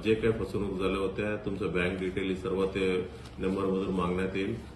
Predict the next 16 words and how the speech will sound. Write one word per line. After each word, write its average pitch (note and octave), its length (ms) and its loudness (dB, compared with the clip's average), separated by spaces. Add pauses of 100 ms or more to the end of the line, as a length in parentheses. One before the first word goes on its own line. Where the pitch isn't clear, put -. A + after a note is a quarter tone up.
(140)
ती A2+ 80 2
सर्व A2 340 8
डिटेल G2+ 360 2
तुम्ही G2 160 -2
भरलं, G2 360 0 (540)
मग G2+ 160 -2 (120)
तुम्हाला G#2 580 2
जे G#2 120 4
काही A2 180 4
पैसे G2 340 2
गेलेले G2 380 2
आहे, - 360 -4
म्हणजे G2 280 0
इंटरमिडिएट G2 600 0
पोर्टलमध्ये G2 640 0
थांबवण्याची F#2 560 0